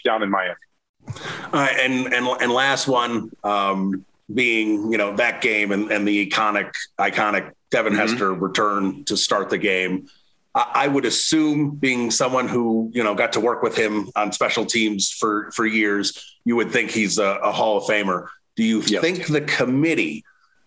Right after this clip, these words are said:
Speaker 2: you know, you know, we know how they get weird with specialists like that,
Speaker 1: Mm-hmm.
Speaker 2: you know, how few kickers and punters there are, and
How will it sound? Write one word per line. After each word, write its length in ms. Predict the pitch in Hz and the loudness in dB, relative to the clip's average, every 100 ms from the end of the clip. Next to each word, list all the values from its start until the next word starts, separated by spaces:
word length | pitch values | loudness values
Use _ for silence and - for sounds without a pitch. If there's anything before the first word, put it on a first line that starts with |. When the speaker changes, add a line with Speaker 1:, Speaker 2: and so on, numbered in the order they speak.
| - | -6
Speaker 2:
you 80 | 107 | -2
know, 420 | 98 95 92 - | 0 0 -4 -8
you 220 | 120 127 | -8 -2
know, 140 | 113 101 | 0 2
we 120 | 104 | 0
know 220 | 107 127 135 | 2 2 2
how 140 | 135 | 2
they 140 | 131 | 2
get 240 | 123 127 113 | 0 0 0
weird 400 | 113 123 120 107 | 0 0 0 -2
with 140 | 110 | -2
specialists 920 | - - - 120 - 104 98 - - | 0 0 0 0 0 0 0 -2 0
like 220 | 107 98 | 0 0
that, 260 | 110 98 101 | 0 0 0
Speaker 1:
Mm-hmm. 240 | 110 135 | 0 0
Speaker 2:
you 80 | 151 | 0
know, 80 | - | 0
how 160 | - 104 | 0 -2
few 240 | - 110 | -2 -2
kickers 340 | 127 113 104 | -2 -2 -2
and 140 | 95 92 | -2 -2
punters 300 | 107 104 95 | 0 0 0
there 180 | 98 98 | 2 2
are, 220 | 95 95 | 2 0
and 200 | 92 92 | -2 -8